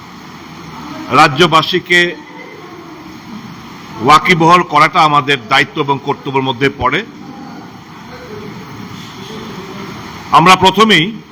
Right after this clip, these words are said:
রাজ্যের মাননীয় মুখ্যমন্ত্রীকে ধন্যবাদ জানিয়েছি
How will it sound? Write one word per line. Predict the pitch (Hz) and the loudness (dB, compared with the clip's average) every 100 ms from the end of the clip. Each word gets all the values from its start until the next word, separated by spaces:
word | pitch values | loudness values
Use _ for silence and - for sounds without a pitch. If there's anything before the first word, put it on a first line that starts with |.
| - - - - - - - - - - - - - - - - - - - - - - | -20 -20 -20 -20 -20 -20 -20 -20 -20 -20 -18 -20 -20 -20 -20 -18 -18 -18 -16 -16 -12 0
রাজ্যের | 156 143 175 165 | 2 4 4 4
মাননীয় | 165 170 160 | 4 2 0
মুখ্যমন্ত্রীকে | 160 165 170 165 165 165 127 | -2 -2 -2 -2 0 0 0
ধন্যবাদ | 139 156 160 156 | -2 0 0 0
জানিয়েছি | 156 151 160 156 | -2 -4 -6 -6